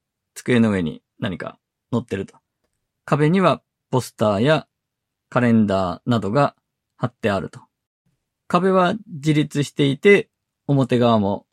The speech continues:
裏側も両方あって、それをぐるーっと三百六十度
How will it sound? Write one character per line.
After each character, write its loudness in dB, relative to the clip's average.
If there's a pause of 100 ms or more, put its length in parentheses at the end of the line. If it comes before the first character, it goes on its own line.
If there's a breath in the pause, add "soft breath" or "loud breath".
裏 0
側 -2
も -6 (800)
両 4
方 -2
あ -4
っ -10 (240)
て、 0 (360)
そ -2
れ 4
を 2 (520)
ぐ 0
る 2
ー -6
っ -16 (280)
と -10 (840)
三 2
百 0
六 -2
十 0
度 0